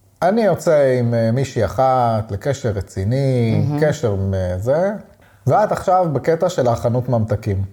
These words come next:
Speaker 1: למה יש לך, אה, ערימות? יש לך איזה חמש מאות, אה, מאצ'ים בטינדר, וצריך להתחיל מאיפשהו, אז בוא נתחיל מארבע עשרה ראשונים.
Speaker 2: מהמם.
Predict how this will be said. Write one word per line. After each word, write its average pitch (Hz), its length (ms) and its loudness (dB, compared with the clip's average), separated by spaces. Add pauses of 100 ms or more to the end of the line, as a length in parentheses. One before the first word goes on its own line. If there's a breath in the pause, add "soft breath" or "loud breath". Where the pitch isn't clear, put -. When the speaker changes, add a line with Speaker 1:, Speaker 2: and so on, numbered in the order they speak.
(420)
Speaker 1:
למה 139 260 2
יש 151 140 -2
לך, 156 200 -2
אה, 165 280 4
ערימות? 202 460 2
יש 156 160 0
לך 160 120 -4
איזה 127 120 -2
חמש 165 400 0
מאות, 147 320 -2
אה, 120 300 2
מאצ'ים 127 440 0
בטינדר, 135 500 0 (540 loud breath)
וצריך 165 420 0
להתחיל 131 320 0
מאיפשהו, 139 680 0
אז 185 140 0
בוא 208 140 0
נתחיל 247 320 -2
מארבע 165 340 2
עשרה 160 300 -2
ראשונים. 120 520 -2 (160)
Speaker 2:
מהמם. 160 400 -2